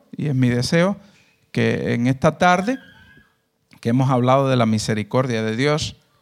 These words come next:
que de hecho, ¿no? Si tú te pones a analizar un poco la, la base de la palabra,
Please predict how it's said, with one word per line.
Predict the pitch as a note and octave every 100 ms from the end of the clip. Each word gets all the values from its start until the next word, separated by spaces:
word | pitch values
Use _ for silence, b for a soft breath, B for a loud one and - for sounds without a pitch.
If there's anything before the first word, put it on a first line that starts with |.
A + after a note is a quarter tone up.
| _ _ _ _ _ _ _ _ _ _ _ _ _
que | -
de | B2+ C3+ F#3+
hecho, | A#3 - G#2 G#2
¿no? | - B2+ F#3+ G#3+
Si | -
tú | B2+ D3+
te | D3
pones | D3+ E3 E3+ E3
a |
analizar | D#3 C#3 B2 F3 E3
un | C#3+
poco | - E3 -
la, | B2+ A#2+ A2+ A2+ G#2+ G2+ -
la | A2+ - A#2 B2
base | A#2 F3+ A3 - B2
de | A2+
la | A2+ A2+ A2+
palabra, | - A#2 D#3+ F#3+ C3+ F3+